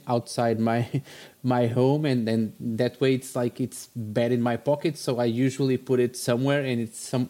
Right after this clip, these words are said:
sometimes it's in, on, on the, on the, on the top table. But, uh, otherwise, I don't usually do that. And I, now that I have, uh, uh, a kid that has a phone, uh, the phone never goes to the bedroom and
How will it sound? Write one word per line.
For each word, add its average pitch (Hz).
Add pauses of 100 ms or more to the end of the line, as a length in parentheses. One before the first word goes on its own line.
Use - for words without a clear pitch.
sometimes 127
it's -
in, 117
on, 113
on 110
the, 107
on 107
the, 101 (540)
on 113
the 107
top 110
table. 143
But, 127
uh, 131 (240)
otherwise, 156
I 131
don't 139
usually 135
do 120
that. 165
And 123
I, 123 (160)
now 131
that 156
I 139
have, 123
uh, -
uh, 113
a 120
kid 131
that 127
has 120
a 113
phone, 131 (640)
uh, 120
the 123
phone 156
never 139
goes 131
to -
the 120
bedroom 117
and 117